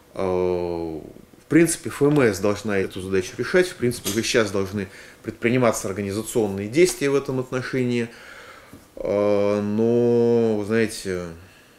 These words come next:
не ведется даже вербовка людей в армию Новороссии. Вот просто не, не ведется никакой подготовки к тому,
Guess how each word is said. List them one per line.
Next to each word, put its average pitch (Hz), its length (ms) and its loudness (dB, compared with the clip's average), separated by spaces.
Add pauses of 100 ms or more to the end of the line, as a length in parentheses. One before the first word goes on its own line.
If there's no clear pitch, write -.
(100)
не 120 140 2
ведется 135 460 4
даже 110 320 4
вербовка 113 640 2
людей 95 360 -2
в 104 100 2
армию 92 320 -2
Новороссии. 92 640 -8 (960)
Вот 98 120 -10
просто 101 380 -8
не, 107 280 -2 (220)
не 117 160 0
ведется 120 460 2
никакой 123 480 2
подготовки 98 640 -4
к - 60 -20
тому, 131 420 -2